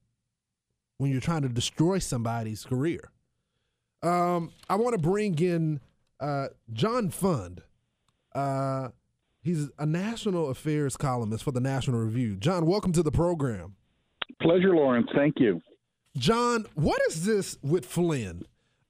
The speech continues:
Speaker 1: Um, I, I said it before, this whole Russia stuff is a little weird,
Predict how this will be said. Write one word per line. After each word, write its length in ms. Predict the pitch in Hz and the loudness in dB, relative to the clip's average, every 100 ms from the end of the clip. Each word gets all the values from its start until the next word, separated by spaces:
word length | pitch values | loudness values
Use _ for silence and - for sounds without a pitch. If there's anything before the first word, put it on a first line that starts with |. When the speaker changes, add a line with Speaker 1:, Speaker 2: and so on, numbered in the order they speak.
| - | -2
Speaker 1:
Um, 560 | 175 175 175 165 160 - _ _ _ | 0 2 2 0 -4 -10 _ _ _
I, 120 | 190 - - | -8 -6 -2
I 140 | 240 | 0
said 240 | - 240 208 | 2 2 2
it 60 | |
before, 540 | 175 - 202 202 208 170 | 0 0 2 2 2 0
this 180 | 180 | -2
whole 180 | 262 220 | 0 -2
Russia 380 | 147 160 165 170 | 0 -2 -2 -4
stuff 280 | - 180 160 | -2 -2 0
is 140 | 135 | 0
a 40 | 151 | 2
little 200 | 175 156 | 2 0
weird, 600 | 131 156 175 190 185 | 0 0 0 0 0